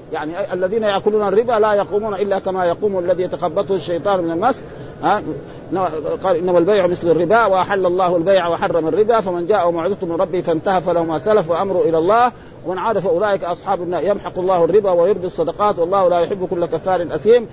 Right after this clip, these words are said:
إن الذين آمنوا وعملوا الصالحات وأقاموا الصلاة وآتوا الزكاة لهم أجر عند ربهم ولا خوف عليهم ولا هم يحزنون يا أيها الذين آمنوا اتقوا الله وذروا ما بقي من الربا إن كنتم مؤمنين فإن لم تفعلوا فأذنوا بحرب من الله ورسوله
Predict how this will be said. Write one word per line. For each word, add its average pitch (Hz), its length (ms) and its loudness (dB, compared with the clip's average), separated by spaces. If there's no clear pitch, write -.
إن 202 100 -4
الذين 190 320 2
آمنوا 190 380 -2
وعملوا 175 220 -2
الصالحات 175 500 -4
وأقاموا 175 360 0
الصلاة 165 300 0
وآتوا 170 200 0
الزكاة 156 260 -2
لهم 165 160 0
أجر 160 280 -2
عند 160 160 0
ربهم 185 260 0
ولا 160 180 2
خوف 175 300 0
عليهم 165 280 0
ولا 170 200 2
هم 170 60 0
يحزنون 165 400 0
يا 208 180 4
أيها 196 140 6
الذين 185 320 0
آمنوا 180 380 -2
اتقوا 170 200 -6
الله 190 180 4
وذروا 190 360 4
ما 175 140 0
بقي 180 260 -2
من 165 120 -2
الربا 175 360 2
إن 165 80 -2
كنتم 196 280 0
مؤمنين 170 200 -2
فإن 190 220 0
لم 185 100 2
تفعلوا 185 440 2
فأذنوا 190 440 -2
بحرب 196 480 2
من 185 180 0
الله 180 300 2
ورسوله 151 220 0